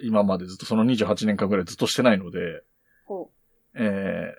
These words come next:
Speaker 1: ー、まあ外食多かったし、で、そういうのでね、お金がかさむとかっていうのもだんだん分かってきたりとか、
Speaker 2: はい。
Speaker 1: そういう経験もしたのも、その新社会人になりたての頃だったし、
Speaker 2: はい。
Speaker 1: あとね、ちょっとついでに言うと僕ね、タバコ吸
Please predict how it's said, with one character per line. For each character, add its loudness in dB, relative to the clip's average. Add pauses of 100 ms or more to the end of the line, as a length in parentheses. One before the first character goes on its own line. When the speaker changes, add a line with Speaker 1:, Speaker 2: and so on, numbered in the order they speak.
Speaker 1:
ー、 -14
ま 2
あ -4
外 6
食 2
多 6
か 0
っ -12
た -16
し、 -14 (400)
で、 -4
そ 4
う 6
い 6
う 4
の 8
で 8
ね、 4
お 2
金 6
が 6
か -6
さ 6
む 4
と 0
か 8
っ -8
て 0
い 6
う 6
の 2
も 4
だ 6
ん -2
だ 8
ん 6
分 6
か 8
っ 0
て -8
き -18
た -6
り -12
と -14
か、 -4 (400)
Speaker 2:
は -8
い。 -16
Speaker 1:
そ -2
う 2
い 2
う 2
経 2
験 2
も -2
し -6
た 8
の 0
も、 2 (400)
そ -6
の -2
新 2
社 0
会 6
人 -8
に -2
な 4
り -2
た 4
て -2
の 0
頃 -4
だ 0
っ -10
た -8
し、 -6 (460)
Speaker 2:
は -8
い。 -8
Speaker 1:
あ 4
と 4
ね、 2
ち -2
ょ 0
っ -2
と -20
つ -2
い -2
で -2
に -4
言 -4
う -6
と 0
僕 0
ね、 0
タ 2
バ 8
コ -2
吸 0